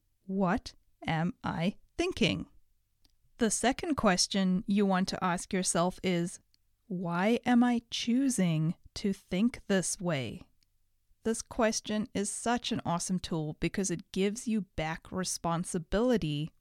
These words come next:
for what you are thinking. Here's the thing. It's really important.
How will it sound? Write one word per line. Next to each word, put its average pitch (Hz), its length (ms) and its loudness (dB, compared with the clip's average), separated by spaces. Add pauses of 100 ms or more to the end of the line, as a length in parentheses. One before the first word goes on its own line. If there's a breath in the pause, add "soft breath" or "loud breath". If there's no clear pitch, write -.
for 214 140 2
what 156 400 0
you 170 260 -2
are 151 140 0
thinking. - 500 -2 (640)
Here's 254 260 4
the 233 140 -2
thing. 151 320 -6 (680)
It's - 220 -6
really 208 400 2
important. - 580 0